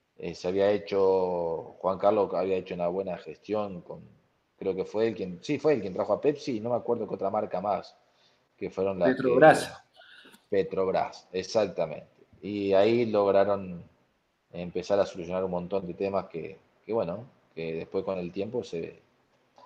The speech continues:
Speaker 1: fueron importantes, ¿no? Hoy Pepsi sigue siendo uno de los patrocinadores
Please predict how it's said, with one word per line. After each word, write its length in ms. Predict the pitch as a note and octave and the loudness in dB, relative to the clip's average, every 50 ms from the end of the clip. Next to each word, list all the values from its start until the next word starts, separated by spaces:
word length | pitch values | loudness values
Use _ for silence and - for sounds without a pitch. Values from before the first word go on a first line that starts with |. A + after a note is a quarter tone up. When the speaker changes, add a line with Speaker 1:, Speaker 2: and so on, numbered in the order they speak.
| - - _ _ _ _ _ _ | -20 -20 _ _ _ _ _ _
Speaker 1:
fueron 280 | - - B2 A#2+ A2+ A2+ | 0 6 6 6 6 6
importantes, 560 | A2 F#2 F#2+ G2+ A#2 D#3 D#3 C#3 G2+ F2 F2+ | 2 0 0 2 6 6 6 6 4 0 0
¿no? 140 | F#2+ G2 G2+ | 2 2 4
Hoy 140 | G#2 G#2+ | 4 2
Pepsi 400 | - - A2 A#2 A#2 A#2 - G#2+ | 2 2 2 2 2 0 -4 -10
sigue 240 | F2+ - G#2 G#2 F#2+ | -8 -4 -4 -2 -2
siendo 300 | F2 G2 G#2+ G#2 G2+ G2 | -4 -6 -8 -6 -6 -8
uno 140 | G2 G2+ G2+ | -6 -6 -6
de 80 | F#2+ F2+ | -4 -4
los 100 | F2 - | -6 -6
patrocinadores 1040 | - F2+ - F#2+ - - F#2+ F#2+ F#2+ G2 G2+ G2 F#2 F2 - - - - - - | -6 -8 -10 -10 -14 -10 -4 -2 0 0 2 0 0 -2 -4 -8 -12 -20 -20 -20